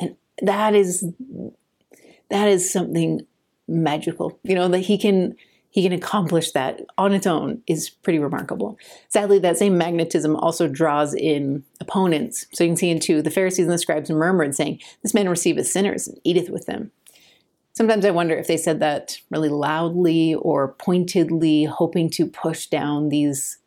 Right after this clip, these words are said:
would-be believers. And I sometimes wonder if the parables that come after this are this balm.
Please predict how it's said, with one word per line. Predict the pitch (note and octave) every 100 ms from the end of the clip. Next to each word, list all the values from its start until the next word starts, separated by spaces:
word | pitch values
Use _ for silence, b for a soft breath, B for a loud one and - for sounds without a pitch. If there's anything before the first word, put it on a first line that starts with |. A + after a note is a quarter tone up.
| _ -
would-be | D#3 D#3 C#3 D#3
believers. | D3+ D3+ D3 C#3+ D3 D#3 - - _ _ -
And | - -
I | F3+ G3+
sometimes | G3+ - F#3+ F#3 F#3+ F3
wonder | E3+ D#3 D#3+ D#3+
if | D3+ D3+ - b b b b -
the | E3
parables | - E3+ E3+ F3 E3
that | - -
come | D#3 D3
after | D3 D#3 E3
this | F3 F3 - - -
are | - C#3 D3
this | C#3+ D3 - - - _ -
balm. | E3+ - B2+ - - - -